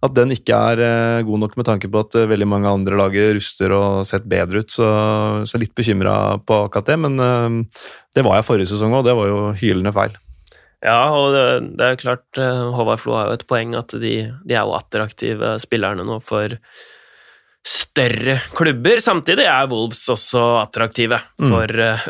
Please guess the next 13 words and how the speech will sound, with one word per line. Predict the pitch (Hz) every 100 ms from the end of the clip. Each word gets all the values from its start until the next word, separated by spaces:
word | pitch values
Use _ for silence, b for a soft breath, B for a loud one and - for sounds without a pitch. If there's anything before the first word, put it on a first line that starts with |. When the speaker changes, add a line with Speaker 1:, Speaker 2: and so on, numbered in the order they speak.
| 120
Speaker 2:
for | - 113
mange | 110 107 110
spillere | 113 110 104 107 104
der | 110 107
ute, | 104 -
så | 117 117 117 113 - B B B B B B -
jeg | 123 120 117 - -
tviler | - 123 107 107
ikke | -
på | -
at, | 110 -
eh, | 113 113 -
de | - 117 110